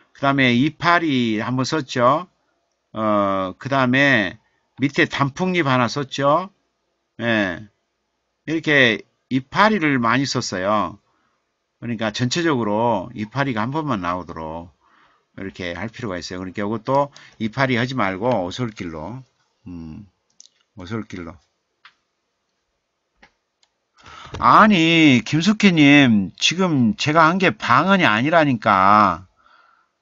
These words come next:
외계 그 비행접시의 언어라니까. 쌀라쌀라가 아니야. 쌀라쌀라는 저기 이제 중국어고, 응? 이게 왜, 아, 이게 무슨 방언이야. 봐봐.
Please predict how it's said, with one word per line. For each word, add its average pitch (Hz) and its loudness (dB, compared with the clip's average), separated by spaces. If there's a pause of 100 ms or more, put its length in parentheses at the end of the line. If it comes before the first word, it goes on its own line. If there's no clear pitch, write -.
(300)
외계 147 2 (320)
그 131 2
비행접시의 147 0
언어라니까. 92 0 (260)
쌀라쌀라가 208 2
아니야. 113 0
쌀라쌀라는 160 2 (340)
저기 156 -2
이제 127 -2
중국어고, 123 -2 (420)
응? 143 -6 (760)
이게 220 6
왜, 190 6 (180)
아, 135 0
이게 175 4
무슨 156 0
방언이야. 143 2
봐봐. 101 4